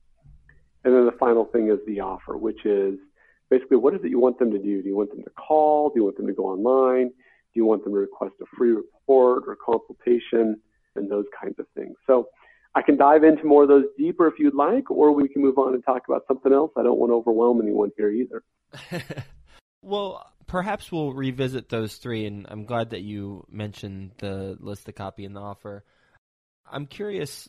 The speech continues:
Speaker 2: who does direct mail work best on?
Speaker 1: It works best on boomers and seniors. They love direct mail. But having said that, there's still a whole group of those who are millennials and those who are older who it works on.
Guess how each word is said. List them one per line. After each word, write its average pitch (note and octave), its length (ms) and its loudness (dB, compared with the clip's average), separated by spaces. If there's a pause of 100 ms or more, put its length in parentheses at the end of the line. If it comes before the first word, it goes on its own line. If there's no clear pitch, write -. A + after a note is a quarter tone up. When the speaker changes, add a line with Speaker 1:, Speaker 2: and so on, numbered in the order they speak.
(120)
Speaker 2:
who C#4 140 -6
does G3 260 -6
direct C3 340 -6
mail A2+ 340 -6
work G#2 260 -8 (180)
best G2+ 360 -12
on? - 420 -18 (1000)
Speaker 1:
It C#3+ 140 2
works G3+ 280 2
best B2 240 0
on A2 160 0
boomers A2 400 0
and F#2+ 200 -10
seniors. F2+ 340 -8
They A2 120 -2
love G#2 320 -8
direct - 340 -10
mail. - 220 -8 (640)
But C3+ 100 2
having D3 360 2 (120)
said B3 240 0
that, G2 340 -2
there's C3 240 4
still - 260 2
a - 100 -4
whole D3 320 4
group C3 360 0 (500)
of A2+ 280 0
those A#2 260 4
who A#2+ 120 2
are A2 220 4
millennials G#2 580 -2 (200)
and A2+ 160 0
those G#2+ 200 0 (100)
who A2+ 200 -2
are G2+ 400 -2
older E3 380 0 (320)
who C3+ 220 6
it - 60 2
works E3 320 4
on. A2 300 0